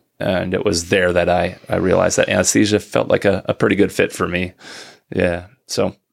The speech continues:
so that's, that's why, you know, I, it wasn't, like, necessarily a calling. It just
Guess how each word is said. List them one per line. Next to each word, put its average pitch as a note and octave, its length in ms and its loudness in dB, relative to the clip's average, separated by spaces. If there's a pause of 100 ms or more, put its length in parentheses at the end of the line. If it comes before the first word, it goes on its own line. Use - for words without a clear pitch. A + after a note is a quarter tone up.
so - 160 0
that's, - 360 0
that's - 280 -4
why, C3+ 200 2 (160)
you C3+ 120 0
know, G#2+ 80 4
I, A2+ 160 2
it D3+ 100 -2
wasn't, D#3+ 280 0
like, B2+ 280 0 (540)
necessarily G#2+ 520 2
a F#2+ 60 2
calling. B2 720 0
It - 120 -14
just - 380 -6